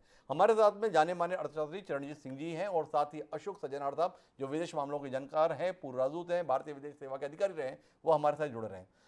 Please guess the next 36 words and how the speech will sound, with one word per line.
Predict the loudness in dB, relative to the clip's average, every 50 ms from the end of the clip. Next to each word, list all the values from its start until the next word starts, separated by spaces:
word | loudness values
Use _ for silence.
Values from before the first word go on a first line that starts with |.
| _ _ -12
तो | -4
चरणजीत | 4 6 6 6 6 0 0
सिंह | -2 -4 -10
सर | -8 0 0 0 0
से | 2 0 0 0 0
हम | 2 0 -4 -6
सीधे | -4 -8 -2 2 4
बातचीत | 6 6 4 2 2 -6 -14 -10
की | -10 -12 -12
शुरुआत | -12 -10 -2 4 6 6 6 6
करते | 2 -2 -2 -2 0 -2 2
हैं | 4
और | 4 2 2 0 -6
उनसे | -8 -10 -8 -6 -6 -8 -8
समझने | -6 -6 -6 -6 -6 -8 -8 -12 -12
की | -12 -12 -14
कोशिश | -14 -14 -16 -16 -18 -20 -20
करते | -12 -12 -12 -12 -10 -12 -12
हैं | -12 -12 -14 -16 -16 -18 -20 -20 -20 -20 -20 -20 -20 -10
कि | -8 -8 -8 -4 0
आखिर | 2 2 2 2 0 -8 -10
श्रीलंका | -10 -16 -14 -10 -8 -4 -4 -4 -6 -6 -10 -10 -8 -8 -8 -8 -10 _ _ _ _ _ _ _ _ _ _ _ _ _ _ _ _ _ -8
एक | -8 -8 -6 -10 -14
स्थिर | -14 -12 _ 0 0 2
सरकार | 4 2 0 2 2 0 0 0
को | 0 -6
प्राप्त | -4 -2 -2 -2 -2 -4 -18
किया | -14 -6 -6 -6
हुआ | -4 -4 -6 -8
था। | -8 -10 -16 -18 _ _ _ -6
वहाँ | -2 -2 0 2
पे | 2 0
कोई | 0 2 2 4 4
हमारे | 4 2 2 2 2 2 2 0
जैसी | -4 -4 -6 -6 -8 -10 -10 -10 -14 _ _ _ _ _ _ _ _ _ _ _ _ _ _ _ _ _ _ -6
तीन | -2 0 0 0 0 -4 -8